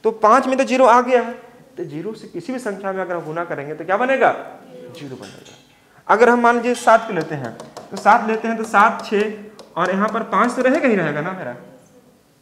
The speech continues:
तो पाँच में तो हम ज़ीरो ले आ चुके हैं। तो आगे वो हज़ार तक नहीं, दस हज़ार, बीस हज़ार, लाख तक भी दिया रहेगा ना?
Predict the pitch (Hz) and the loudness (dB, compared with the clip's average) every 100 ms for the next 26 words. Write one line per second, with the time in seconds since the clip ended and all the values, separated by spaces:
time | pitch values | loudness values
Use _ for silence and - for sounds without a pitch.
0 | _ _ _ _ 185 185 196 220 220 220 | _ _ _ _ -6 2 2 2 0 -4
1 | 202 214 220 226 220 214 196 208 - _ | -4 -4 -4 -4 -6 -12 -14 -16 -20 _
2 | _ - - - 165 175 240 233 226 220 | _ -12 -10 -4 -2 0 0 0 0 -2
3 | 165 156 196 220 220 214 208 214 139 139 | -6 -2 -2 -2 -8 -10 -10 -12 -10 -4
4 | 190 208 165 170 160 151 202 170 185 180 | -2 -2 -4 -4 -4 -6 -10 -6 -6 -4
5 | 139 175 214 - 214 208 208 202 202 196 | -2 -2 -2 -4 -4 -2 0 0 0 -2
6 | 214 | -6